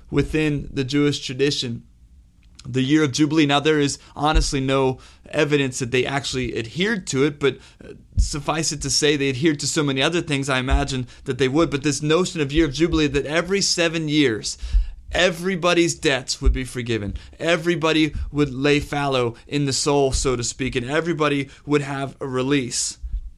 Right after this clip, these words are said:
You can find this, uh, law and tradition in Levitical, uh, writings of the, the, the scriptures. N T Wright adds to this.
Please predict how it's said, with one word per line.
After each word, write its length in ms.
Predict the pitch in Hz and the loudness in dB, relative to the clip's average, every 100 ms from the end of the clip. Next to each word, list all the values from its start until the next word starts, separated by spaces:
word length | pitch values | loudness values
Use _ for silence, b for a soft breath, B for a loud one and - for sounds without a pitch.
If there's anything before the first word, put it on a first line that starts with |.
| - - 123 | -20 -16 -6
You 180 | 139 147 | -6 -4
can 180 | 160 | -4
find 340 | 139 151 147 143 | -4 -4 -2 -2
this, 200 | 139 - B B | -2 -2 B B
uh, 140 | 123 - | -8 -8
law 600 | 123 135 135 135 127 117 - | -2 0 0 -2 -6 -12 -10
and 160 | 127 | -8
tradition 420 | 120 135 143 143 131 | -6 -2 0 0 -4
in 160 | 123 | -4
Levitical, 640 | 123 123 135 135 143 127 120 B - | -2 2 2 2 0 -2 -4 B -10
uh, 140 | 120 - - - - - - | -8 -8 -14 -16 -18 -20 -20
writings 540 | - 123 131 135 131 127 | -8 -4 0 0 0 -2
of 160 | 123 | -2
the, 220 | 113 113 110 b b - | 0 0 -2 b b -20
the, 380 | 110 120 113 - | -4 -2 -2 -4
the 120 | 117 | -6
scriptures. 720 | 117 - 147 - 120 123 - - - _ - _ - _ - - - - - | -6 -4 -4 -4 -6 -6 -10 -18 -20 _ -20 _ -20 _ -20 -20 -20 -20 -12
N 160 | 147 160 | -4 -2
T 200 | 156 160 | 0 0
Wright 400 | 139 147 147 143 b b b | 2 2 0 -4 b b b
adds 360 | 143 143 143 - | -2 -2 -2 -4
to 100 | 135 | 0
this. 400 | 143 131 - | 0 2 -2